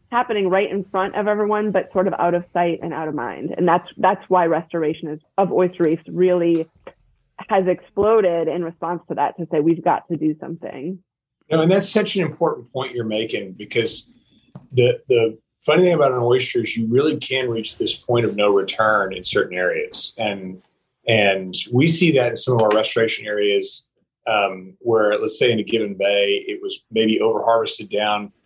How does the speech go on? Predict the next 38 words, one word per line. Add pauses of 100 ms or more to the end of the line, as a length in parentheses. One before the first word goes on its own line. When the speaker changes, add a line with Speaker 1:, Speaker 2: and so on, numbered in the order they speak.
Speaker 2:
close
to
the
bed,
and
then
you
get
the
environmental
disaster
on
top
of
it
and
siltations
over
it.
So
now
it's
just
barren
mud. (440)
And
as,
as (300)
Jenny
mentioned
earlier, (180)
at
that
point, (240)
there's
no
hard
substrate.